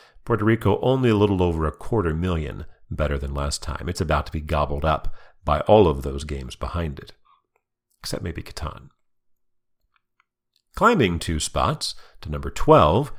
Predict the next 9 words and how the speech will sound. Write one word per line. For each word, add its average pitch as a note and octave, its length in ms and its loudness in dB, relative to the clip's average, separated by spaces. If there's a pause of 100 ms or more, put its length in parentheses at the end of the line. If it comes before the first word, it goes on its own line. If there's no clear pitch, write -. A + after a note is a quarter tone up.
(340)
The - 140 -4
Seventh D#3+ 380 4
Continent - 580 -2 (340)
by - 220 -2
Ludovic E2+ 380 -2
Roudy F#2 300 2
and D#2+ 120 0
Bruno F2+ 220 2
Sauté, A#2 580 -2